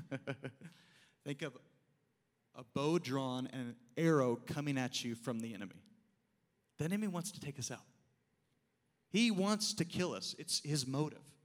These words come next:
He wants to steal from us. He wants to destroy us. And he knows if he can get to our faith, if he can cause that shield of faith to lower, he's like, "I got him.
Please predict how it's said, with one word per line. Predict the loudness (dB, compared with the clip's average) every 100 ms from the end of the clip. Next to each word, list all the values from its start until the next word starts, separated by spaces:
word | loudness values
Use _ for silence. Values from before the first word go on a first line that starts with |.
| _ _ _ _ 2
He | 4
wants | 4 0
to | 2
steal | 2 2 0 0 0
from | -2 -6
us. | -8
He | -4
wants | -2 -4 -6
to | -6
destroy | -4 0 0 -2 -4 0 2 4 0 -4 -8 -20 -20 _ 2
us. | 4 4 0 0 2 0 -4 -14 _ _ _ _ -4
And | 2
he | 4
knows | 6 8 8 8 4 0 -4 -8 -20 _ _
if | -12 -2
he | -2
can | -2 -6
get | -4 -6 -4
to | -4 -2 -2
our | -6
faith, | -8 -12 -12 -18 -20 -20 _ _ _ _ _ _ _ _ _ -6
if | -2
he | 2 2
can | 2 2 0 -4 -14 -20 _ -4
cause | 4 8 8 6
that | 2 0 0
shield | 4 4
of | 4
faith | 2 2 0 -4
to | -6
lower, | -2 0 2 0 -4 -16 -20 _ _ _ _ _ _
he's | -14
like, | -14 -12
"I | -14
got | -10
him. | -12